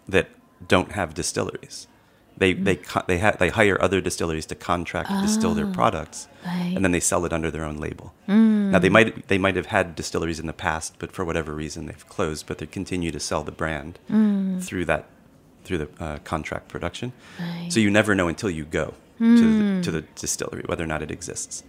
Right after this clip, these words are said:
Speaker 2: Right.
Speaker 1: Um, but that's, that's rare. Uh, most, most distilleries do have their own facilities. Um, it, it's really hard to guess how many are, are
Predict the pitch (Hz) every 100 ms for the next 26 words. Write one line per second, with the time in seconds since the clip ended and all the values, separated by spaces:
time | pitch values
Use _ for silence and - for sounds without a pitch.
0 | - 185 190 196 190 - 80 78 73 73
1 | - 117 120 117 143 - 90 69 - -
2 | 92 110 117 - - 104 101 - 95 98
3 | 87 82 78 90 82 85 80 80 76 -
4 | - 87 87 80 78 - - - - -
5 | - - 101 95 90 - - - - -
6 | - - - - - - - - - -
7 | - - - - - - - 113 107 113
8 | 120 98 104 92 85 92 90 95 92 87
9 | 85 80 78 - 82 78